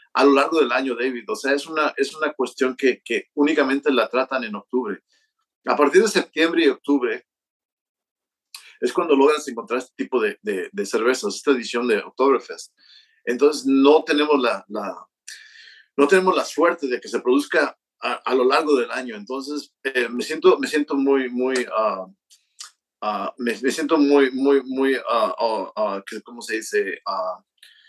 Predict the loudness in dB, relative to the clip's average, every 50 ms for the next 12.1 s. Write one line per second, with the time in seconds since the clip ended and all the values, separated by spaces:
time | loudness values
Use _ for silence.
0 | _ _ _ _ _ _ _ _ _ _ _ _ _ _ _ _ 4 6 6 8
1 | 6 4 2 2 2 2 2 2 4 4 4 4 4 4 4 0 -2 -6 -8 -10
2 | -10 -8 -8 -8 -8 -8 -8 -4 -2 -2 0 0 0 0 -2 -2 -2 0 0 0
3 | -2 -4 -6 _ -4 -2 -2 -2 -2 -2 -4 -2 0 0 0 0 0 2 4 4
4 | 4 4 0 -4 -8 -8 -10 -14 _ -4 -4 -2 -2 -2 -4 -4 -6 -8 -12 _
5 | _ _ _ -14 -4 0 0 0 0 0 -4 -6 -8 -12 -16 -18 _ _ _ _
6 | _ _ _ _ _ _ _ _ _ _ _ _ _ _ _ _ _ -16 -16 -16
7 | -16 _ _ _ _ _ _ _ _ _ _ _ _ _ _ _ _ 2 4 6
8 | 6 6 6 6 6 6 4 2 -2 -6 -6 -6 -4 -2 -2 -2 -2 -2 -4 -6
9 | -8 -8 -10 -10 -10 -12 -16 -18 -20 -12 -8 -6 -6 -6 -6 -8 -8 -8 -8 -6
10 | -6 -8 -2 0 2 4 6 4 4 4 4 0 0 0 0 2 4 4 4 4
11 | 0 -2 -2 0 0 -2 -4 -6 _ _ _ _ _ _ _ -8 -2 2 2 2
12 | 2